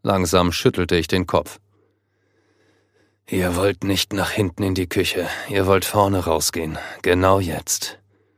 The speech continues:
Die größere von beiden wurde kreidebleich, während die andere mit dem Daumen über die Schulter deutete, als würde sie noch über die Option nachdenken.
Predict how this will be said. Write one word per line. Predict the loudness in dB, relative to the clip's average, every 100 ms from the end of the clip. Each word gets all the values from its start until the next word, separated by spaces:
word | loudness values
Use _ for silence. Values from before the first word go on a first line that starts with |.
| _ _ _ _ _ -20 _ -4
Die | 2
größere | 4 4 6 4 6
von | 4 4
beiden | 6 4 4
wurde | 2 0
kreidebleich, | 2 2 2 0 4 4 2 0
während | 0 0 0
die | 0
andere | 2 2 2
mit | 0
dem | 0 2
Daumen | 4 4 2
über | 0 -2
die | -2
Schulter | 0 0 2 2
deutete, | 4 2 2 2
als | 2 0 0
würde | 0 0
sie | 0 2
noch | 2 0 -4
über | -2
die | 0 0
Option | -2 -4 -2 -2 0
nachdenken. | 0 0 -2 -6 -6 -14 -18